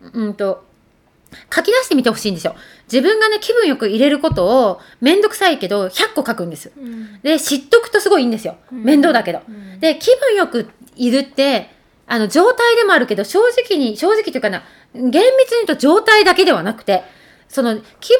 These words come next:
Speaker 1: 分よくいる状態っていうのは行動の結果なんですよ。
Speaker 2: うん。
Speaker 1: 行動の結果として気分よくいる。
Speaker 2: うん。
Speaker 1: なので、私はよく、もうこれ毎回言ってますけど、思いと言葉と行動を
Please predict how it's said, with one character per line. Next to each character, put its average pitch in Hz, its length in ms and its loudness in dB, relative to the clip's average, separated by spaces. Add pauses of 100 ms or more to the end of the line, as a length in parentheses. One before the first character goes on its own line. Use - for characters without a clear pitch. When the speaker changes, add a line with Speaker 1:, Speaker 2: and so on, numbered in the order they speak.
Speaker 1:
分 415 60 0
よ 311 80 0
く 226 100 -4
い 202 100 0
る 196 120 -4
状 311 280 2
態 359 200 2
っ 359 40 -10
て 320 80 -6
い 226 40 -2
う - 20 -6
の 156 60 -6
は 147 60 -14
行 453 300 4
動 440 220 2
の 453 80 0
結 262 240 -2
果 277 140 0
な 254 120 2
ん 196 40 -6
で - 60 -10
す - 60 -18
よ。 - 80 -18 (200)
Speaker 2:
う - 40 -20
ん。 - 20 -20
Speaker 1:
行 392 220 2
動 440 160 0
の 415 120 -4
結 330 200 -8
果 392 140 0
と 392 140 -2
し 403 60 -8
て 453 140 0
気 302 200 0
分 247 140 2
よ 208 120 -2
く 180 140 -8
い 160 100 -8
る。 214 180 -6 (280)
Speaker 2:
う - 20 -
ん。 185 40 -14
Speaker 1:
な 440 100 0
の 453 120 0
で、 453 140 0
私 339 280 -2
は 320 120 4
よ 311 140 0
く、 302 400 -2 (360)
も 240 140 -2
う - 20 -10
こ 226 80 -2
れ 220 60 -2
毎 240 160 2
回 262 140 4
言 - 20 -8
っ - 20 -8
て 247 60 -6
ま 254 100 0
す 254 80 -6
け - 80 -10
ど、 208 160 -2
思 254 280 2
い 247 80 -2
と 370 180 2
言 240 300 -4
葉 240 100 4
と 320 460 -2
行 247 240 2
動 254 420 4
を - 140 -2